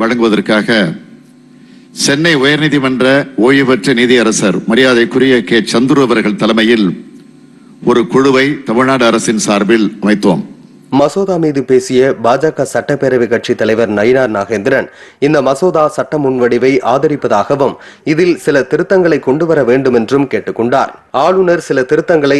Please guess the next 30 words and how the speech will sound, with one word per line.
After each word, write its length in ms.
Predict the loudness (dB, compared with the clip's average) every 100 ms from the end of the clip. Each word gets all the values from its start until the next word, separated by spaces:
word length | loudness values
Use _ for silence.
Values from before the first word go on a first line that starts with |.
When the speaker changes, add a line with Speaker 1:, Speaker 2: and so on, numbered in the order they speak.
| 0
Speaker 2:
தெரிவித்துள்ளதை 600 | 0 0 0 0 2 2 0 -2
கருத்தில் 380 | 0 0 -2 -2
கொள்ள 180 | 0 0 2
வேண்டும் 260 | 0 0 -2
என்றும் 280 | 0 -4 -4 -14 -20 _ 0
ஆன்லைன் 340 | 0 0 -2 -4
சூதாட்டத்தை 500 | -2 -2 -2 -2 -2 -2 -2
தடை 180 | 0 0 0
செய்ய 160 | -2 2
வேண்டும் 300 | 2 2 2 2
என்பதில் 340 | 2 2 0 0 0
மாற்று 280 | -2 -2 -2
கருத்து 280 | 0 0 -2 0
இல்லை 140 | 0 0
என்றும் 280 | 0 -2 -2 -8 -4
அவர் 200 | -2 -2 -4
கூறினார். 400 | -4 -2 -2 -4 -14 -2
வல்லுநர் 400 | 0 0 -2 -4 -2
குழுவை 260 | 0 2 2 0
அமைத்து 320 | -2 0 2 0 0 -2
இது 100 | 0
குறித்து 320 | 2 2 2 2 2
கருத்துக்களை 500 | -2 -2 0 0 0 -2
பெற்று 260 | -4 0 0 0 0
மீண்டும் 340 | 0 2 -2 -2
புதிய 180 | -2 -2 0
சட்டத்தை 340 | -2 -2 -2 0
இயற்ற 280 | 0 0 0 2
வேண்டும் 240 | 2 0
என்றும் 280 | 0 -2 -4